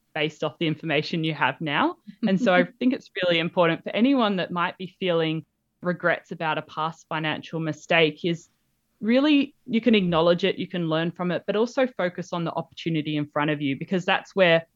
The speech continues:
Speaker 1: the growth, whether it's your <laughs> emotional, your life, your career, el-, or your investment growth is gonna happen. That's gonna happen in the future.
Speaker 2: Well said, and I agree. It's, you can sometimes h-, hold yourself back so much,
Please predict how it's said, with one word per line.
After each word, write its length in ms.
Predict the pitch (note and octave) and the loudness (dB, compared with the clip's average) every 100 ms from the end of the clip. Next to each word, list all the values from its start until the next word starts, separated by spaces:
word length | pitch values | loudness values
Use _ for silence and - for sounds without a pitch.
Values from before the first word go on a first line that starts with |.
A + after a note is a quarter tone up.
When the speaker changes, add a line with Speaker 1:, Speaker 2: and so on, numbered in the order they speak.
| _ F#3 | _ -8
Speaker 1:
the 60 | |
growth, 520 | E3 E3+ E3 E3 - _ _ _ | 0 4 4 2 -2 _ _ _
whether 320 | F3+ D#3+ D#3 D3+ | -2 0 0 -2
it's 260 | - - | -6 -6
your 300 | F3 D#3 - | 0 0 0
<laughs> 40 | - | 0
emotional, 720 | F3+ E3+ B3 A#3 A3 G3 F#3 | 2 4 4 2 2 2 2
your 140 | E3 | 0
life, 360 | E3 F3 F3 F3 | 2 2 2 0
your 100 | F3 | -8
career, 500 | - F3 F3 F3 E3+ - - | -8 -8 -4 0 -2 -4 -6
el-, 260 | F3 E3+ - | -4 -4 -4
or 120 | F3+ | -4
your 120 | E3+ | -4
investment 520 | D#3 D#3 E3 F3+ A#2+ | -4 -6 -6 -8 -10
growth 260 | - D3+ D3+ _ _ - | -2 -2 -2 _ _ -14
is 140 | F3 F3 | -8 -2
gonna 180 | E3 | -2
happen. 320 | D3 D#3+ - D#3+ | 0 -2 -2 -4
That's 180 | - | -4
gonna 160 | - E3+ | -4 -4
happen 380 | F3 E3 E3 D#3 - | -4 -4 -4 -6 -4
in 200 | E3 D3+ | -2 -2
the 80 | C#3+ | -6
future. 560 | - B2+ - - - _ _ _ - | -8 -8 -8 -10 -12 _ _ _ -6
Speaker 2:
Well 220 | G#3+ G#3 | -2 0
said, 420 | G3 F#3+ E3+ D#3+ | -2 -4 -4 -6
and 280 | - E3 E3+ | -6 -8 -8
I 180 | C#3 E3 | -6 -6
agree. 600 | E3+ F3 F3 F3 E3 D3+ - | -6 -6 -6 -4 -6 -10 -12
It's, 360 | F3+ - - A#3 | -12 -10 -12 -10
you 260 | F#3 F3+ | -10 -8
can 160 | F#3 F3+ | -6 -4
sometimes 420 | G#3 F#3 F3 F3 | -4 -4 -4 -6
h-, 60 | - - | -14 -10
hold 240 | G3+ E3+ | -4 -4
yourself 300 | D3+ - D#3+ | -4 -6 -6
back 220 | D#3 D3 | -6 -8
so 200 | - E3 | -6 -4
much, 360 | E3 D#3 - | -4 -6 -6